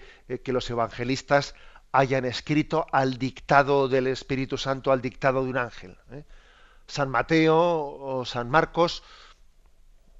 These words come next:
eh, no han, no han tenido un ángel al lado suyo que les dijese, "A ver, escribe, coge el bolígrafo", y empieza a dictarles, y, "No, no, eso no, que has copiado mal". No, no, no es en ese sentido literalista. Decimos que Dios es autor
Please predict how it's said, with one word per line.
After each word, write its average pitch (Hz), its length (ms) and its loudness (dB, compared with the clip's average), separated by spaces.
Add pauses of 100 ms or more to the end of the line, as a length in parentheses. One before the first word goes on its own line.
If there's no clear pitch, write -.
eh, 127 220 -8
no 135 140 2
han, 131 120 -2
no 139 120 -2
han 143 120 0
tenido 139 280 0
un 139 100 2
ángel 135 580 2
al 127 120 -4
lado 127 200 -2
suyo 143 300 -2
que 135 80 -2
les 123 120 0
dijese, 120 280 -6
"A 135 40 0
ver, 139 120 2
escribe, 123 400 -4
coge 147 200 -4
el 147 80 -4
bolígrafo", 113 600 -6 (320)
y 117 100 -8
empieza 131 300 -2
a 131 40 2
dictarles, 120 720 -2
y, 117 160 -10 (340)
"No, 143 120 -2
no, 135 220 0
eso 139 160 -6
no, 135 140 -2
que 127 80 -6
has - 60 -10
copiado 135 380 -4
mal". 110 260 -8
No, 113 180 -10 (260)
no, 139 200 -8
no 139 240 2
es - 160 0
en 131 80 -2
ese 131 140 -6
sentido 131 360 -4
literalista. 117 800 -4 (1800)
Decimos 123 320 -6
que 135 120 -8
Dios 135 200 -4
es 143 140 -8
autor 170 560 0